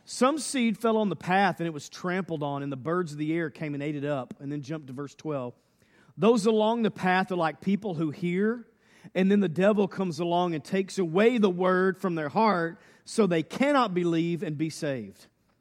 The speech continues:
Okay? So two characteristics of this footpath. It is hard and it is narrow.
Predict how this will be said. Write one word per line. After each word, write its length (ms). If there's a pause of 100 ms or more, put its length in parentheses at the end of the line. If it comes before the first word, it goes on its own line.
(160)
Okay? 260 (480)
So 220
two 300
characteristics 1000
of 300
this 200
footpath. 840 (420)
It 160
is 140
hard 720
and 120
it 100
is 160
narrow. 680